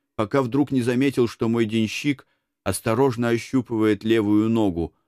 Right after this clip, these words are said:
ту самую, куда его вчера ударил бешеный зверь. Что, стало хуже?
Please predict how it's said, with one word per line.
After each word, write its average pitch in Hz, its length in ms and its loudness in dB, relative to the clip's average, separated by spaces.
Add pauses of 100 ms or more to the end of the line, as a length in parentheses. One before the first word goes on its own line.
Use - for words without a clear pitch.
(400)
ту 131 200 2
самую, 110 540 0
куда 107 340 -2
его 104 240 2
вчера 107 400 -2
ударил 101 520 0
бешеный 98 540 0
зверь. 85 420 -4 (1040)
Что, - 360 -8 (880)
стало 82 420 -4
хуже? 95 520 -4